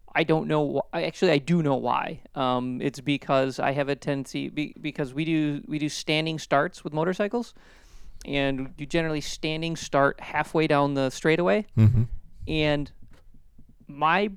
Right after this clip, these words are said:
Speaker 1: brake points are so automatic that I, even if I get a good start and I'm going with the pack, I generally, <laughs> I generally hit the brakes, like, two brake markers before everyone else in the group.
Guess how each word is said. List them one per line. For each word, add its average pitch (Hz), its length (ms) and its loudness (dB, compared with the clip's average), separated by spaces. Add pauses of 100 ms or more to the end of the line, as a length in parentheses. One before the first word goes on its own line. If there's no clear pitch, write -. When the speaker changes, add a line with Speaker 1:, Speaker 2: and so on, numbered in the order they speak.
(100)
Speaker 1:
brake 185 460 0
points 135 600 -2
are 143 220 0
so 165 600 2
automatic 143 800 0 (1120)
that 135 640 0 (400)
I, 139 680 0
even 202 320 -2
if 214 100 -2
I 202 80 2
get 180 140 0
a 165 40 -2
good 180 240 4
start 156 420 -2 (180)
and 131 100 -6
I'm 120 200 -6
going 156 340 0
with 165 140 -4
the 160 80 -4
pack, 147 420 0 (280)
I 143 180 -2
generally, 143 600 0 (280)
<laughs> - 260 -16
I 175 60 -4
generally 170 420 0
hit 175 160 0
the 180 80 -4
brakes, 147 340 2
like, 147 220 -2 (160)
two 202 220 -2
brake 165 260 0
markers 147 380 -2
before 143 340 0
everyone 131 380 0
else 127 160 -4
in 131 80 -6
the 127 60 -6
group. 131 220 -2